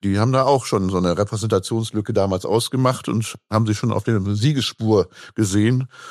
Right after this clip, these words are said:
Und interessanterweise klingt Kubicki mit dem, was er will, mit wirtschaftlicher Vernunft und Ähnliches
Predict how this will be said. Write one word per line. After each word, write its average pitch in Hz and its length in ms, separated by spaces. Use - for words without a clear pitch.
Und 101 240
interessanterweise 104 1080
klingt 143 360
Kubicki 98 400
mit 92 180
dem, 98 140
was 98 120
er 90 140
will, 123 240
mit 92 180
wirtschaftlicher 104 480
Vernunft 113 440
und 90 100
Ähnliches 90 460